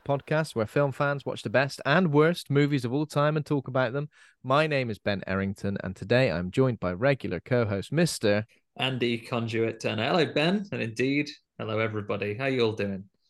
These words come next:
Speaker 1: Hello, everybody out there. Uh, we are joined today by a very, very special guest. Uh, Chris Mayo is an actor, comedian, writer, content creator, and the brains behind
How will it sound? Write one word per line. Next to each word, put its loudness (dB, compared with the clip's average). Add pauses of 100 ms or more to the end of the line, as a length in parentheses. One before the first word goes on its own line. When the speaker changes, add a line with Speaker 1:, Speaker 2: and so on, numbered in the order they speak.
(340)
Speaker 1:
Hello, 6
everybody 2
out 2
there. 0
Uh, 0
we 4
are 6
joined 2
today 2
by 0
a -2
very, 2
very -4
special -6
guest. -2
Uh, 2
Chris -6
Mayo 4
is 2
an 0
actor, -2
comedian, 0
writer, 2
content -4
creator, -2
and -6
the -4
brains 0
behind -2